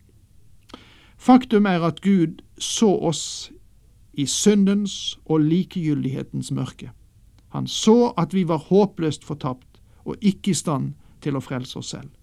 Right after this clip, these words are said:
Guds kjærlighet stilte frem en frelser. «For Gud elsket verden så at han ga sin enbårne sønn», forteller Johannes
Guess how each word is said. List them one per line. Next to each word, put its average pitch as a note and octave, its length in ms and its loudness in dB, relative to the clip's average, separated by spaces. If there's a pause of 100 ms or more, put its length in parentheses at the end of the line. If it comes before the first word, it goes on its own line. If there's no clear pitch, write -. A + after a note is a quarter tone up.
(1300)
Guds B3+ 300 6
kjærlighet G3 640 2
stilte D#3+ 380 -2
frem D3 300 -6
en C3+ 120 -6
frelser. C3+ 460 -10 (640)
«For C#3+ 180 -12
Gud G#3 320 4
elsket G3+ 500 0
verden F3+ 440 0
så F3 320 0 (100)
at D#3+ 160 -6
han E3 160 -2
ga F3 220 0
sin D#3+ 240 -6
enbårne D3+ 500 -4
sønn», F#3+ 400 -2 (280)
forteller E3+ 440 0
Johannes D#3+ 840 -4